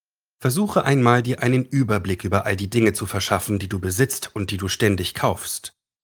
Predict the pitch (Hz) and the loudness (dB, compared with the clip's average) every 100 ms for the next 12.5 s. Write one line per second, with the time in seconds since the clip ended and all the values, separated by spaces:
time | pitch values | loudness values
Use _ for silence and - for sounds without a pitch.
0 | _ _ _ 151 135 123 196 196 185 - | _ _ _ 0 2 4 4 2 0 0
1 | 151 - - 175 156 147 147 147 107 117 | -2 -2 -4 0 0 0 0 2 2 0
2 | - 143 - 107 87 - - - - _ | -2 -10 -6 -6 -6 -6 -10 -10 -16 _
3 | _ _ _ - - - 107 - - 98 | _ _ _ -20 -6 0 0 0 2 4
4 | 147 175 - 175 202 120 - - - 104 | 4 2 0 0 2 0 -4 -10 -8 -6
5 | - 123 175 107 - - 117 147 156 202 | -4 0 0 0 -4 -2 0 2 0 -2
6 | - - _ _ _ _ - 101 104 - | -6 -10 _ _ _ _ -4 2 2 0
7 | 117 151 151 127 131 143 - 175 - 110 | 0 4 4 2 0 -2 0 0 0 -4
8 | 104 98 107 110 98 - 98 98 110 104 | -6 0 2 2 0 -2 -2 4 4 4
9 | 98 117 131 104 - - 95 - 107 98 | 4 6 6 4 0 -4 -6 -2 0 0
10 | - 113 127 110 104 104 101 101 113 117 | 2 4 4 4 2 0 -2 -2 2 4
11 | 104 113 123 170 202 107 101 98 90 - | 2 0 0 0 0 -2 -2 -4 -6 -8
12 | 90 - 73 - | -10 -10 -12 -16